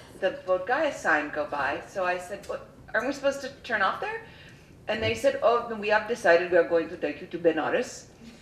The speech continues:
And I said, "O-, okay, why?"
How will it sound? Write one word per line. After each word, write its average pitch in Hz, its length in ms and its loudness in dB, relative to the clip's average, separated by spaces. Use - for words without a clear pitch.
And 190 140 -2
I 190 120 4
said, 202 300 -4
"O-, - 280 -6
okay, 262 140 2
why?" 208 360 8